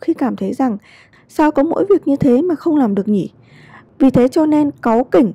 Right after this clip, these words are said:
chính là cơ hội giúp bạn nhận ra thứ mình giỏi và đang làm một cách rất tự nhiên. Thật dễ dàng và thành công hơn khi bạn làm những việc mà người khác cảm thấy phát điên nhưng mình lại làm một cách rất tự nhiên. Câu hỏi số ba.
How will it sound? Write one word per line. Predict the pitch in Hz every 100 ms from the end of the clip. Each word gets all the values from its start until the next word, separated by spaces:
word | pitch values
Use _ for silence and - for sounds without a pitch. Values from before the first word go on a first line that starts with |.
| -
chính | - 214
là | 311
cơ | 240 233
hội | 269 277 -
giúp | - 359
bạn | -
nhận | 226 - 262
ra | 247 254
thứ | 226 214
mình | 285 208
giỏi | 208 175 - - - -
và | 196
đang | 247 240
làm | 220 190
một | 185
cách | - 311
rất | - 349
tự | - -
nhiên. | 240 262 254 - _ _ - -
Thật | - -
dễ | -
dàng | 339 320 262
và | 226
thành | 254 214
công | 262 262
hơn | 302 277 262 - - -
khi | 311
bạn | 381 240
làm | 226 208
những | - 285
việc | 277 -
mà | 190
người | 190 202
khác | - 339 -
cảm | 180 170
thấy | 208
phát | - -
điên | 285 302 285 - - -
nhưng | 240 269 262
mình | 226 202 185
lại | -
làm | 196 185 170
một | -
cách | 262 -
rất | - 359 -
tự | -
nhiên. | 233 247 226 - _ _ _ _ _ - _ -
Câu | 311
hỏi | 277 180
số | 202
ba. | 220 269 269